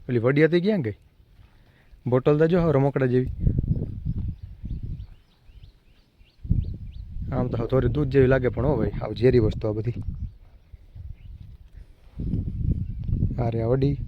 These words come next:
અને આ જિંદગી. હાથી ઘોડાનો ફેર છે આમાંય. એવી છે ટાટા કોન્ટા પ્લસ, જે અત્યારે ઢાંકણું ભરાતા હશે પણ લગભગ નથી ભરાતું, કેમ કે બોટલ થઈ ગઈ છે ખાલી. અને આ પછી જૂની બોટલ છે, નવી નથી.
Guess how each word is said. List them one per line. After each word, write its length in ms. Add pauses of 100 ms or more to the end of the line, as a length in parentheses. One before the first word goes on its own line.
અને 120
આ 120
જિંદગી. 360
હાથી 280
ઘોડાનો 320
ફેર 140
છે 120
આમાંય. 300 (4000)
એવી 260
છે 100
ટાટા 320
કોન્ટા 320
પ્લસ, 220 (1000)
જે 120
અત્યારે 260 (100)
ઢાંકણું 380
ભરાતા 320
હશે 140
પણ 140
લગભગ 200
નથી 160
ભરાતું, 260
કેમ 160
કે 120
બોટલ 200
થઈ 180
ગઈ 140
છે 80
ખાલી. 380
અને 100
આ 180
પછી 240
જૂની 280
બોટલ 220
છે, 120
નવી 280
નથી. 240